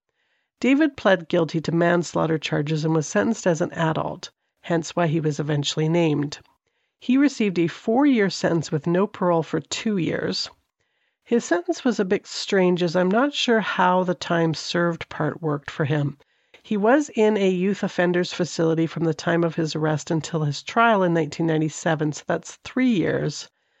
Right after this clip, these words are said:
But then he was allowed to stay there for another five months to finish his high school diploma, and then he transferred to prison after that. And according to the Edmonton Journal, his total time in custody would work out to about ten years. So I believe, and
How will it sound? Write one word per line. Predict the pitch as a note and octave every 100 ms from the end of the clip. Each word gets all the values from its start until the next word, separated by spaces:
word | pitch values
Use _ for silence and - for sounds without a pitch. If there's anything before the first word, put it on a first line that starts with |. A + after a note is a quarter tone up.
| _ -
But | -
then | G3 F#3
he |
was | F3+ E3+
allowed | F3+ F3 E3
to | E3
stay | - - G3+
there | F#3+ F3
for | D#3+ F3 E3
another | E3 E3 E3 D#3+
five | - - F3+ E3+ D#3+
months | F3 F3 E3 -
to | F3+
finish | - D#3+ D3
his | D#3+ -
high | - B3
school | A#3+ - F3+
diploma, | E3 - D#3 D#3 D3+
and | - E3 E3+
then | G3+ G#3+
he | F3+
transferred | - E3+ D#3 - - D3+
to | -
prison | - D#3 D#3
after | D#3 C#3+ D#3+
that. | C#3+ D#3 D3+ - _ _ _ _ _ _
And | F#3 F3
according | - B3+ C#4 C4
to | A3+
the | G3
Edmonton | F#3 F#3 F3+ - E3
Journal, | C#3+ - F#3+ F#3+ E3+ D#3+
his | F#3 G#3
total | - A3+ B3 C#4+
time | - F#3 F3
in | E3+
custody | - E3 - E3+
would | D#3+ D#3+
work | D#3+ D#3 F3
out | D#3+
to | -
about | D#3 D3+ D3
ten | - - A#3+ G3
years. | C#3 - - - - _ _ _ _ _ -
So | - G#3+
I | G#3 C#4+
believe, | D4 A3 F#3+
and | F3+ F3